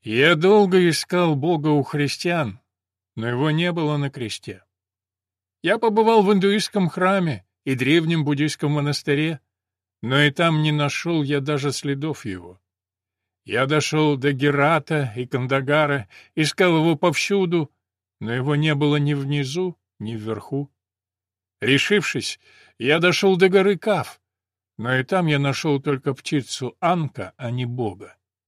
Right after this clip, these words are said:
Я отправился к Каабе, но Бога не было и там. Я спросил о нём Ибн Сину, но он был выше суждений философов. Тогда я заглянул в своё сердце,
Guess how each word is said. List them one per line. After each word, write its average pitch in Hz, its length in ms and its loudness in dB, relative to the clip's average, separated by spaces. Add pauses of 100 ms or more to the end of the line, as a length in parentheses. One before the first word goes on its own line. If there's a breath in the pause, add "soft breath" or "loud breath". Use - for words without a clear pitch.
(540)
Я 123 240 2
отправился 147 680 0
к - 80 -12
Каабе, 156 680 2
но 139 220 0
Бога 143 460 2
не 147 200 -2
было 160 240 0
и 156 120 0
там. 143 380 -4 (720)
Я - 140 -6
спросил 196 520 0
о 165 80 2
нём 151 320 0 (120)
Ибн 151 360 0
Сину, 120 600 -4 (480)
но 196 200 -4
он 214 140 0
был 214 220 2
выше 214 340 -4
суждений 123 580 -4
философов. 120 800 -8 (720)
Тогда 110 360 -2
я 139 200 4
заглянул 131 560 -2
в 110 80 -8
своё 123 380 -2
сердце, 143 580 -6